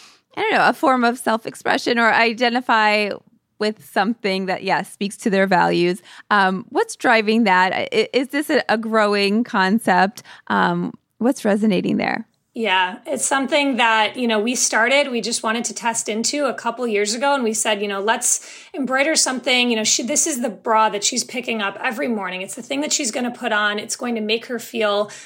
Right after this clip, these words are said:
Speaker 2: a certain way. And can we really make that a more empowering experience?" And since then, it's really taken off over the past couple of years. And,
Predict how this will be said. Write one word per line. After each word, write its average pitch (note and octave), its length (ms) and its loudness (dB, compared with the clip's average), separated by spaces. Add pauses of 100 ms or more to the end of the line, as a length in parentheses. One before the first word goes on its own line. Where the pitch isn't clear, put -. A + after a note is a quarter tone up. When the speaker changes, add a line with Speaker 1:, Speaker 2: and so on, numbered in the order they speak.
(100)
Speaker 2:
a D4 100 -6
certain A3 380 -2
way. A3 420 2
And A3+ 180 -4
can C#4+ 260 -6
we D4 100 -2
really A3+ 500 0 (440)
make B3+ 260 0
that C#4 140 2
a B3 40 -2
more A3 220 0
empowering G3+ 500 -2
experience?" G#3+ 800 -2
And A3 420 -2
since D4 340 -2
then, A#3 300 0
it's G#3+ 240 -2
really B3+ 200 -4
taken A3+ 340 -6
off G3+ 220 -4
over G#3 120 -6
the G3+ 80 -8
past G#3+ 320 -6
couple A3+ 300 -8
of G3 100 -6
years. G3 440 -2 (100)
And, G#3 480 -2